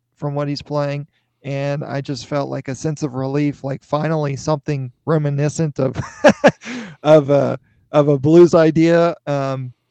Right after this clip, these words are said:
and so I really like that moment. And then they kinda repeat the head to finish out onto a final chord, and there's no added licks on top from a,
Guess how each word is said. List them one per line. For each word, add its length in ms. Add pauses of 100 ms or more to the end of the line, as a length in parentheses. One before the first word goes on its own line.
(320)
and 140
so 180
I 40
really 240
like 220
that 160
moment. 460
And 180
then 180
they 140
kinda 260
repeat 460
the 120
head 260
to 80
finish 440
out 320 (520)
onto 400
a 40
final 360
chord, 500
and 120
there's 200
no 320 (100)
added 380
licks 460
on 180
top 400
from 200
a, 60